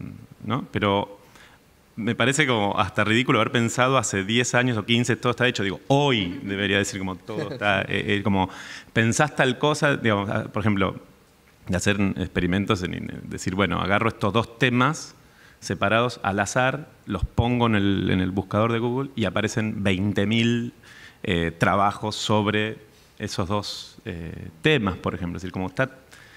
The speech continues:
hay tanta cantidad y tanta acceso, o sea, eh,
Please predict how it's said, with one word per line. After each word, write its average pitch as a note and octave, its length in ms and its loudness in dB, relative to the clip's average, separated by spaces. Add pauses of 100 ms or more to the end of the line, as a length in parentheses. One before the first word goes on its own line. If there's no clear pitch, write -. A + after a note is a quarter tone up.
(160)
hay A#2 100 -4
tanta D3+ 300 0
cantidad B2+ 240 2
y G#2 60 0
tanta A2+ 920 2
acceso, C3 540 0
o F2+ 40 -4
sea, A2 320 -2
eh, F2+ 360 -6